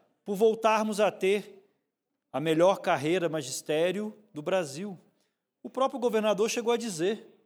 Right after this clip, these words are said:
que professor devia ganhar igual juiz. Agora, o que que o governo dele fez para que isso pudesse se tornar realidade? E ainda há tempo, presidente.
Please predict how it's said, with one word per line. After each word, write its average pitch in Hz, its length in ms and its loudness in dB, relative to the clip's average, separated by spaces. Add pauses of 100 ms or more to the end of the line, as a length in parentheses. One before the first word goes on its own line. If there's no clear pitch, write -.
(500)
que - 80 -16
professor 202 640 -2
devia 202 280 -4
ganhar 196 280 0
igual 214 300 0
juiz. 214 640 -8 (920)
Agora, 277 160 -4
o 240 60 -8
que 294 140 -4
que 294 80 -4
o 294 40 -2
governo 220 640 -2
dele 226 400 -4
fez - 760 -4 (600)
para 220 140 -2
que 214 160 -4
isso 214 400 -4 (240)
pudesse 240 480 -2
se 247 100 -10
tornar 214 360 -2
realidade? 190 800 -4 (1000)
E 277 80 2
ainda 277 300 4
há 277 40 2
tempo, 269 560 0 (380)
presidente. 123 640 -12